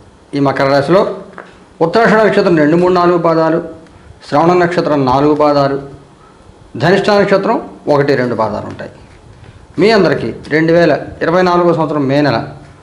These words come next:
ఒకటి నుంచి ఇరవై వరకు ఎలా ఉంటుంది చూద్దాం. మిత్రులు, మీ అందరికీ ముఖ్యమైన రెండు సూచనలు.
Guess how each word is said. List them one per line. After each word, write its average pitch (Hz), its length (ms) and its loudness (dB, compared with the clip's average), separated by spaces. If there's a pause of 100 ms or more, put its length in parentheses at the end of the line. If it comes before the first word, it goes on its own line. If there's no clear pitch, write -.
(200)
ఒకటి 196 280 2
నుంచి 220 380 -2
ఇరవై 160 240 2
వరకు 151 260 0
ఎలా 143 120 2
ఉంటుంది 120 480 -4 (280)
చూద్దాం. 110 280 -2 (920)
మిత్రులు, 214 260 0
మీ 208 100 4
అందరికీ 185 640 0 (760)
ముఖ్యమైన 170 360 0
రెండు 143 200 -4
సూచనలు. 135 520 -8